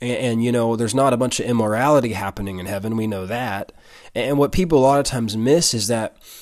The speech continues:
one of the reasons why there's no marriage in heaven is because w-, we will be married to Jesus. Uh, natural marriage on the earth is a type and shadow of our marriage to Christ,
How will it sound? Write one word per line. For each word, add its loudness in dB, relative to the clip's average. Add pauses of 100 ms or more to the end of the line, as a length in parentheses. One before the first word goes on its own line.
(220)
one 6
of 2
the 4
reasons 4
why 4
there's -2
no 2
marriage 2
in -4
heaven 0
is -2
because -4
w-, -10 (500)
we 6
will 6
be 0
married 0
to -6
Jesus. -8 (800)
Uh, -10
natural 2
marriage 2
on 0
the 0
earth 0
is -2
a -2
type -4
and -2
shadow -2
of -4
our -2
marriage -4
to -10
Christ, -6